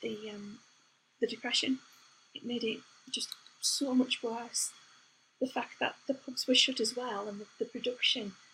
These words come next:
of alcohol and the factories producing these,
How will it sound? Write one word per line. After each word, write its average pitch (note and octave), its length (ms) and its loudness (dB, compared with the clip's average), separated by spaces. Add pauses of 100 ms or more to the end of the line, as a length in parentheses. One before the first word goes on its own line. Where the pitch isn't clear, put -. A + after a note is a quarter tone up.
(260)
of G#3 240 -4
alcohol G#3+ 640 -4 (160)
and G#3 340 -8 (520)
the A3+ 60 0
factories A3+ 600 -2
producing A3+ 800 -4
these, A3 540 -6